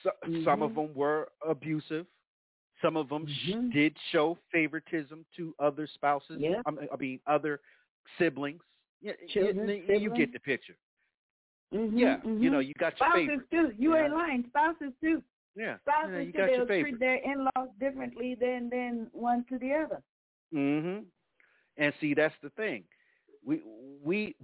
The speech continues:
Speaker 1: but we all have that problem because that's how we were raised. Now,
Speaker 2: Mm-hmm.
Speaker 1: we have that capability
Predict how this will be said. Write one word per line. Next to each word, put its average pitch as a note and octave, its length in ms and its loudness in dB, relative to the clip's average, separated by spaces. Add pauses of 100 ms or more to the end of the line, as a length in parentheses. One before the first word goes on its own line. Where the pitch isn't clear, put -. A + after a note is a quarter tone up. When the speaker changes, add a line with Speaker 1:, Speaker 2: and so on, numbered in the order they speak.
(100)
Speaker 1:
but D#3+ 140 4
we E3+ 220 2
all G3 240 6
have D#3 360 2
that B2+ 240 0
problem B2 460 -2 (960)
because C#3 360 -6
that's D#3+ 220 -2
how D#3 160 2
we C#3 160 -2
were A#2+ 240 -4
raised. C3 400 -2 (840)
Now, C#3 440 2 (120)
Speaker 2:
Mm-hmm. G3 140 -10 (200)
Speaker 1:
we G3 360 0
have D#3+ 380 2
that C3 300 4 (1400)
capability C#3 920 -2